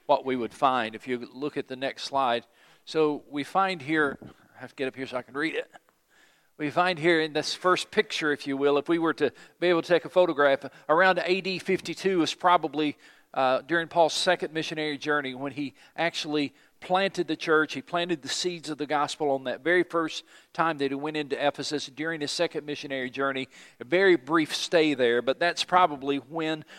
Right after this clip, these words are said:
the gospel seeds were planted. Then the next picture, if we could take that camera, the next picture we would see is, uh, well, I'll show you the map, I'm sorry.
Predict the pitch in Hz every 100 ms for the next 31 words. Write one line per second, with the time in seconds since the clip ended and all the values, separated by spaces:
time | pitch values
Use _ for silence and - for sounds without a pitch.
0 | _ 143 131 143 139 - 135 - 147 131
1 | 123 117 - 117 - 147 131 - 113 101
2 | - - - 160 160 156 180 175 - 180
3 | - 160 143 165 151 147 135 120 156 -
4 | 147 - _ _ _ - 180 165 131 131
5 | 139 156 - 160 - 147 139 135 - 151
6 | 143 139 - _ _ _ _ _ - 135
7 | 127 123 - _ _ 127 131 107 120 120
8 | - 147 123 120 110 113 113 127 117